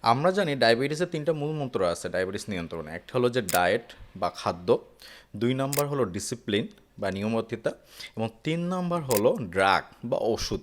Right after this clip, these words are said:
এখ-, এখন যেটা বলা হয় যে ড্রা-, যেটা ডায়েট বা খাদ্যটা হলো এক নম্বর ওষুধ,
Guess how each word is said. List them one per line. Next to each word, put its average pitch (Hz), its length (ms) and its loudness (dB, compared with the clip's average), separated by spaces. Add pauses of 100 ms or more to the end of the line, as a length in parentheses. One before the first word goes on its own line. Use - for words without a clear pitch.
(480)
এখ-, 135 340 0
এখন 208 320 0
যেটা 214 180 2
বলা 147 280 8
হয় 110 320 6
যে 123 180 2
ড্রা-, 113 840 2
যেটা 113 360 0
ডায়েট 107 420 2 (100)
বা 101 300 4 (140)
খাদ্যটা 139 540 -2
হলো 185 180 2
এক 156 220 6
নম্বর 135 220 2
ওষুধ, 95 320 0